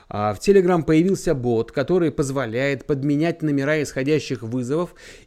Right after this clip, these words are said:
и изменять голос, сообщил глава отдела информационной безопасности Серж Информ.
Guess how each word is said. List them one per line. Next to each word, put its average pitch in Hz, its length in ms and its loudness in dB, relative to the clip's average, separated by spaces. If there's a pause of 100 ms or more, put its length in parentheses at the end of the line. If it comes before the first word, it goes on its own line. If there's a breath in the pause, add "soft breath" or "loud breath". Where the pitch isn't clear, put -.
и 175 340 -2
изменять 143 580 -2
голос, 127 520 2
сообщил 135 920 -4
глава 135 600 -2
отдела 139 440 -4
информационной 127 600 -6
безопасности 120 720 -8
Серж - 460 -10
Информ. 110 600 -8